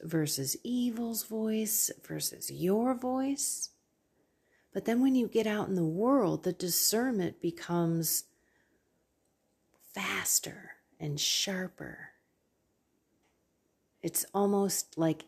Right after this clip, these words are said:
instantaneous discernment. You immediately know, "Oh yeah, that's the devil bothering me again."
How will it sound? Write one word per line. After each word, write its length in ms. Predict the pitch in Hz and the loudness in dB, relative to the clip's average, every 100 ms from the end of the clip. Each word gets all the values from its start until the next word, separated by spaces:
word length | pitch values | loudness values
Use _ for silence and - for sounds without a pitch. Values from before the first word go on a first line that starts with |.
| - | -2
instantaneous 1160 | 190 190 - 196 180 175 175 196 190 165 139 | 0 2 2 2 0 0 -2 0 0 0 -2
discernment. 800 | - 147 - 170 170 165 135 - - _ - - - - | -4 -2 0 0 0 -2 -4 -8 -18 _ -20 -20 -10 0
You 160 | 226 | 4
immediately 840 | 262 240 226 277 277 226 - 143 135 | 6 4 4 4 4 2 2 0 0
know, 420 | 127 110 67 - _ _ _ _ _ _ _ _ _ _ | 0 -2 -6 -10 _ _ _ _ _ _ _ _ _ _
"Oh 260 | 220 233 233 | 2 4 6
yeah, 460 | 170 151 156 156 151 - - | 6 6 4 2 -2 -10 -8
that's 220 | 180 - | -6 -4
the 120 | 196 | -4
devil 400 | 170 160 151 156 | 0 0 0 -2
bothering 500 | 147 135 139 151 151 | -2 -4 -2 -2 0
me 180 | 147 147 | 0 0
again." 560 | 143 127 147 127 131 | -2 -4 -4 -4 -6